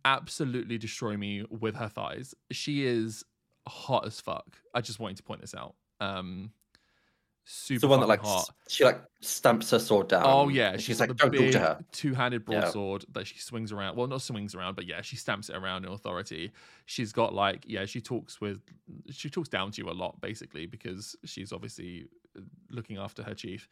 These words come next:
Speaker 1: But her thighs, I would happily die between them. Um, I just, I, I made a note of that. I just wanted to let everyone know.
Speaker 2: Yeah. This town has lots of tall, um, muscly women.
Speaker 1: Yeah.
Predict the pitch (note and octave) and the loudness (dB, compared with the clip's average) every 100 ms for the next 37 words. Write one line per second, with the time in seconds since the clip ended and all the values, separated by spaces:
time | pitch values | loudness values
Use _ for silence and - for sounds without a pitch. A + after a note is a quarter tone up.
0 | - - - _ _ A#2 A2 G2+ _ _ | -20 -20 -20 _ _ 4 6 4 _ _
1 | _ B2+ A#2+ A#2 A#2 G#2+ A#2 C#3+ D3+ - | _ -2 0 2 4 4 4 0 -8 -16
2 | _ _ _ - A2+ G#2+ G#2 A2+ A2 G#2 | _ _ _ -2 0 0 -4 -8 -8 -6
3 | G2+ - A2 G2+ G#2+ C3 C3 _ - G2 | -8 -8 -14 -14 -14 -14 -16 _ -8 -6
4 | G2 F#2 G2+ B2 _ _ _ _ _ _ | -6 -8 -12 -14 _ _ _ _ _ _
5 | - A#2+ G#2+ A2+ - G#2+ G#2+ - G#2 A#2 | -12 -12 -12 -14 -10 -10 -10 -12 -10 -8
6 | G2 F#2 C2 - D#2 - G#2 - - D#2+ | -10 -8 -10 -10 -12 -12 -14 -14 -14 -14
7 | - D2 - - B2+ _ _ _ _ _ | -14 -14 -14 -14 -14 _ _ _ _ _
8 | - E2 F2+ - _ - B2 - B2+ A#2 | -2 -2 -2 -8 _ 0 2 6 6 6
9 | - A2 - A2 - - G2+ F#2 F#2 F2 | 2 2 2 0 0 0 0 0 -2 -4
10 | F2+ _ - _ _ _ _ - D#2+ F2 | -10 _ -20 _ _ _ _ -4 2 2
11 | E2+ D#2+ D#2 - _ - F#2+ F#2 - F#2 | 2 -2 -8 -12 _ -6 -2 -2 -2 -2
12 | F2+ D#2+ D#2+ F#2 F#2 _ - C#2+ | -2 -2 -6 -8 -14 _ -12 -12